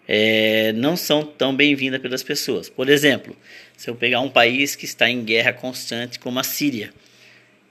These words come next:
ninguém vai querer ir pra Síria, porque lá é um país que vive em constante guerra, o país vive destruído, você corre o risco, tem um risco maior de, é, né,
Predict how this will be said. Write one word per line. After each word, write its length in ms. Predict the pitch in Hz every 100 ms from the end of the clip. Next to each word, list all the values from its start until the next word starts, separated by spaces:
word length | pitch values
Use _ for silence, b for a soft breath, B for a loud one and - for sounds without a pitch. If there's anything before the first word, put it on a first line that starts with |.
| -
ninguém 460 | 117 135 123 120
vai 180 | 123 131
querer 640 | 139 165 123 113 143 - _ _ _ _ _ _ -
ir 280 | 110 117 123 _
pra 120 | - 143
Síria, 520 | - 175 156 101 - - _ _ _ _ -
porque 340 | 131 131 113
lá 140 | 98
é 40 | 98
um 100 | 110
país 380 | 110 101 107 -
que 120 | 113
vive 180 | 113 143
em 40 |
constante 500 | - 104 - 101 113
guerra, 480 | 127 123 120 120 120 B B B
o 80 | 123
país 440 | 120 110 113 117 117
vive 240 | 113 117
destruído, 920 | 110 117 - 135 123 123 123 127 127 B B B -
você 300 | 123 123 123
corre 300 | - 120 123
o 60 |
risco, 400 | 113 127 - - -
tem 140 | 120 127
um 40 |
risco 280 | 135 135 131
maior 480 | 120 113 113 107 104 B B B B B
de, 400 | 110 117 117 113 110 -
é, 360 | 123 117 117 113
né, 300 | 135 160